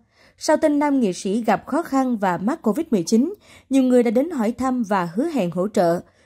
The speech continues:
Tuy nhiên, anh cảm thấy hụt hẫng vì họ chỉ dừng lại ở lời nói mà không thực hiện. Gần đây, Thương Tín cũng cho biết anh được một Việt kiều ở Pháp mời dọn về biệt thự rộng rãi ở quận ba, thành phố Hồ Chí Minh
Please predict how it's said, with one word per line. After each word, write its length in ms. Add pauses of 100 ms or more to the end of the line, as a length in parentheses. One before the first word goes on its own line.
(140)
Tuy 120
nhiên, 320 (300)
anh 240
cảm 220
thấy 180
hụt 240
hẫng 320 (300)
vì 120
họ 280
chỉ 160
dừng 220
lại 260
ở 200
lời 260
nói 300
mà 240
không 260
thực 140
hiện. 260 (1400)
Gần 220
đây, 280 (280)
Thương 200
Tín 240
cũng 200
cho 160
biết 280
anh 160
được 160
một 180
Việt 180
kiều 180
ở 140
Pháp 360
mời 200
dọn 280
về 100
biệt 180
thự 140
rộng 240
rãi 200
ở 120
quận 200
ba, 180
thành 240
phố 180
Hồ 80
Chí 160
Minh 240